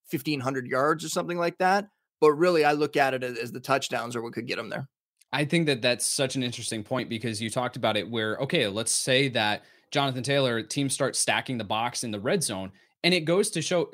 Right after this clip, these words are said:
Speaker 2: Jonathan Taylor, uh, Andrew Erickson on our recent podcast pointed this out. Jonathan Taylor had ninety-two red zone touches this year. The next closest was,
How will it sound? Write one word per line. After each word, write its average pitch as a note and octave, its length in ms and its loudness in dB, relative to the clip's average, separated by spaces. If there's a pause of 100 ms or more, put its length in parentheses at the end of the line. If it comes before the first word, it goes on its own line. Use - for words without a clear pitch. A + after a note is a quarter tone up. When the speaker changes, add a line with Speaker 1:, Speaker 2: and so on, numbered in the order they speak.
Speaker 2:
Jonathan F#3+ 380 -4
Taylor, C3+ 540 -2
uh, A#2 360 -2
Andrew D3 280 0
Erickson B2+ 340 -2
on A2 140 -2
our A2 160 -2
recent A2+ 280 -6
podcast A2 440 -4
pointed G#2 180 -8
this G2+ 160 -6
out. G#2+ 200 -2 (440)
Jonathan G3 360 -2
Taylor C#3 400 -2 (220)
had E3+ 300 0
ninety-two F#3+ 680 0
red C#3+ 220 2
zone B2+ 160 -4
touches G2+ 360 -6
this G2+ 180 -4
year. E2 200 -6
The B2+ 80 -2
next D#3+ 280 0
closest E3 440 0
was, C#3+ 160 -2